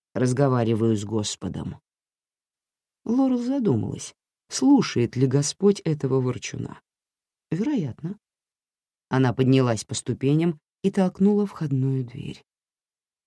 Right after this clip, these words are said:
Разбухшие от воды доски заскрипели. Непроизвольно вздрогнув, она ступила внутрь.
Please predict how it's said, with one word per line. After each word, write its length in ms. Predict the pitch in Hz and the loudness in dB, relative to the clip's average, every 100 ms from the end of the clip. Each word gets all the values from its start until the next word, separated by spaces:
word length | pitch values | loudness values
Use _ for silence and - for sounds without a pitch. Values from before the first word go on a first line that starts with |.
| _ - | _ -4
Разбухшие 720 | 120 120 120 151 - 143 131 | -2 0 2 2 2 2 2
от 100 | 120 | 2
воды 300 | 127 127 127 | 0 2 2
доски 420 | 113 135 131 127 | 4 2 2 -4
заскрипели. 760 | 120 - 110 110 - 82 - _ _ _ _ _ _ _ - | -4 -6 -8 -10 -10 -12 -12 _ _ _ _ _ _ _ -8
Непроизвольно 680 | 107 110 113 127 147 135 | -6 -2 0 4 6 6
вздрогнув, 640 | 127 123 139 165 147 127 - _ _ - | 4 4 4 4 4 2 -2 _ _ 0
она 340 | 143 156 165 | 4 6 4
ступила 520 | - - 147 135 127 120 | -2 -4 -4 -2 -4 -4
внутрь. 500 | 104 107 - 101 | -6 -10 -12 -16